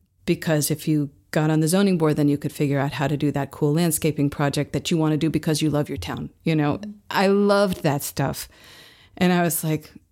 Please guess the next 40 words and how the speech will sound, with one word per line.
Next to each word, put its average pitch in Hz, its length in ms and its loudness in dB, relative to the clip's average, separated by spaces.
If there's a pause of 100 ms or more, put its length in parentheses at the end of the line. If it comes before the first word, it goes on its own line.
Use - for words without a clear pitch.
(200)
"This 151 200 -10
is 156 120 -6
just 151 240 -8
this - 220 -8
weird 143 200 -8
thing. 208 520 0
You 151 140 2
know, 139 120 0
I 151 80 0
don't 165 160 2
know 165 120 2
what 156 160 0
this 147 240 -2
is, 175 320 0
but - 200 -8
this 175 220 0
is - 160 -4
what 156 100 -2
I 147 140 0
love 156 640 -2
when 160 160 2
I 151 140 0
travel. 151 680 -4 (500)
And 165 160 2
yes, 180 240 0
I 165 60 2
can 160 160 2
write 151 160 0
my 156 120 0
songs. 151 380 0
Yes, 143 180 -2
I 131 60 -6
can 165 140 -2
sing 254 240 2
my 185 120 2
songs 147 440 0
and 143 60 -2
record 214 360 0
them, 170 240 2
but 151 260 -2